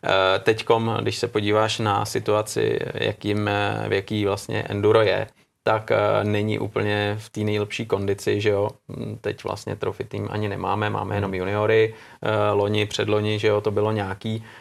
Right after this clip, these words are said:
Speaker 1: Eh, jak to třeba ty vidíš teďkom, eh, vůbec jako enduro, stav endura, podpora endura, toho klasického, nemyslím tím enduro jako extrémní,
Speaker 2: Hmm.
Speaker 1: který je zase trošku jinde, ani Dakar, ale tohleto klasický enduro, který vždycky u nás mělo obrovskou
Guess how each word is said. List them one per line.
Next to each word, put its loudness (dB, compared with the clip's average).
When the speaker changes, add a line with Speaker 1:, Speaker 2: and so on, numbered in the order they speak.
Speaker 1:
Eh, 2
jak 0
to 2
třeba 0
ty 2
vidíš -4
teďkom, -2
eh, -2
vůbec 2
jako 2
enduro, 4
stav -2
endura, 2
podpora 0
endura, 0
toho -4
klasického, -4
nemyslím -6
tím -6
enduro 0
jako 0
extrémní, -2
Speaker 2:
Hmm. 0
Speaker 1:
který -2
je 2
zase -6
trošku -6
jinde, -2
ani -2
Dakar, 0
ale 2
tohleto 2
klasický -4
enduro, 2
který -2
vždycky -4
u -2
nás -2
mělo -2
obrovskou -6